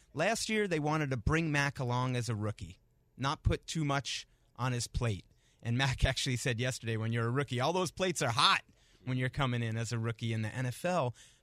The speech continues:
But this year, I, I, I just feel like it, there's been a shift. It's like, "Mac,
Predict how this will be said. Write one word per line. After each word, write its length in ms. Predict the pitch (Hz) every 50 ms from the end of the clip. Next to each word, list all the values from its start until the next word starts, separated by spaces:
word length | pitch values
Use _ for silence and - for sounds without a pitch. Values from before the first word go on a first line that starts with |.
| _ -
But 140 | 147 135 -
this 240 | 320 285 - -
year, 160 | 208 185 175 156
I, 160 | 143 160 - -
I, 160 | 117 156 170 -
I 100 | - 170
just 180 | 180 190 - -
feel 160 | - 190 180
like 180 | 165 151 143 -
it, 140 | 123 - 113
there's 200 | 139 131 123 -
been 140 | - 147
a 60 | 135 123
shift. 420 | - - - 147 113 - - -
It's 200 | 117 110 - -
like, 200 | 127 123 113 - _ _ _ _ _ -
"Mac, 460 | 113 131 143 160 185 180 - - -